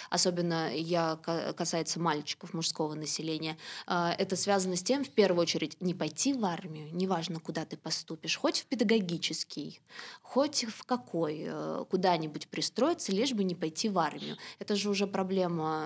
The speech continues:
э, как она была, так она и существует до сих пор.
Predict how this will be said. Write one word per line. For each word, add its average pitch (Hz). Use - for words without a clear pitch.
э, -
как 165
она 170
была, 175
так -
она 170
и 214
существует 170
до 151
сих -
пор. 139